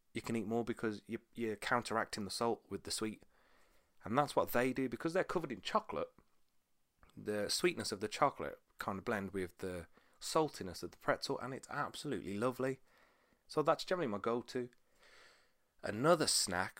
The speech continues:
will be biscuits. I won't lie. Depend on if I've got a cup of tea, that is. So it's generally,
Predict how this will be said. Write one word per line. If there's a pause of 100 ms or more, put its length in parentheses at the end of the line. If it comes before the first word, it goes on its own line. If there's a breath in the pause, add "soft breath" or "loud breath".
will
be
biscuits. (380 soft breath)
I
won't
lie. (120)
Depend
on (140)
if
I've
got
a
cup
of
tea,
that
is. (1300 soft breath)
So
it's
generally,